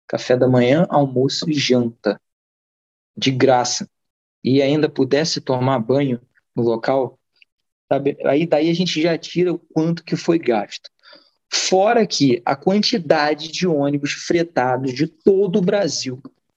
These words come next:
pra Brasília. Fizeram isso em São Paulo também, tá? Muito, não, não a estrutura de café da manhã, almoço e janta, mas muitos ônibus fretados também.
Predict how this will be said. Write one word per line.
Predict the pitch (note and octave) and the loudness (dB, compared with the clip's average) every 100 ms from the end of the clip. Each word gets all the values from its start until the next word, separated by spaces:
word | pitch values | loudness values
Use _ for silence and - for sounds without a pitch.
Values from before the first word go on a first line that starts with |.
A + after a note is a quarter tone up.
| _ _ | _ _
pra | - C#3 | -2 0
Brasília. | D3+ E3+ - A#2+ A2+ G#2 - _ _ | 2 2 0 -2 -2 -4 -6 _ _
Fizeram | - E3+ D3+ F#3 F#3+ F3 | -2 0 2 0 2 0
isso | F3+ F3 | 0 -2
em | F#3 | -4
São | F#3 F#3+ | -2 -2
Paulo | F3 D#3 D#3 | -2 -2 -2
também, | D3 F#3 C3+ A#2+ | -2 -2 -2 -2
tá? | A#2 | -4
Muito, | B2+ C#3+ F#3 F3 C#3+ - | -2 -2 -2 -2 -4 -4
não, | D3 E3+ | -2 0
não | D#3 F3 | 0 0
a | G#3+ | -2
estrutura | - F#3 F3 D#3+ E3+ E3+ - - - | -4 -4 -2 0 0 -2 -12 -20 -10
de | - | -2
café | D3+ D3 D3 | -2 0 0
da | D3 | 0
manhã, | D3 | 0
almoço | D3+ D3 C#3+ | 0 -2 -2
e | D#3 | -2
janta, | A#2+ A#2 | -2 -2
mas | B2+ B2+ | -2 -2
muitos | D3+ D#3+ | -2 0
ônibus | D3 D3 C#3+ | 0 -2 -6
fretados | - D#3 D3 C#3 C3+ - | -4 -2 0 0 -2 -4
também. | F3 G#3+ | -2 -2